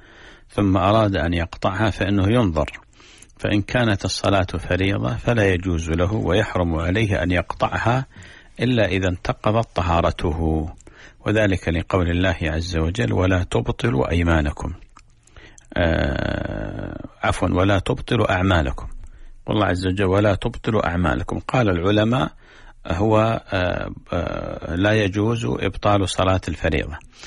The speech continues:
وأما إذا كانت نافلة يصلي سنة فيجوز له ذلك، لأن القاعدة الشرعية أنه يجوز قطع النافلة بعد الشروع فيها إلا نافلة الحج والعمرة.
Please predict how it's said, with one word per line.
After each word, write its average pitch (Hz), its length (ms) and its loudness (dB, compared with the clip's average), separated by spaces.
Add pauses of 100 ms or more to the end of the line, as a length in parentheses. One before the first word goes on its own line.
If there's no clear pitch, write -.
(440)
وأما 110 840 2
إذا 131 200 0
كانت 120 520 0
نافلة 87 680 2 (300)
يصلي 98 380 0
سنة 110 480 0 (840)
فيجوز 127 500 0
له 76 220 -2
ذلك، 78 600 -2
لأن 90 340 2
القاعدة 92 500 0
الشرعية 87 600 -2
أنه 80 240 -2
يجوز 90 580 0 (540)
قطع 113 260 0
النافلة 92 520 2
بعد 87 240 2
الشروع 90 500 0
فيها 78 480 -2
إلا 117 260 2
نافلة 95 480 0
الحج 90 380 -2
والعمرة. 80 480 0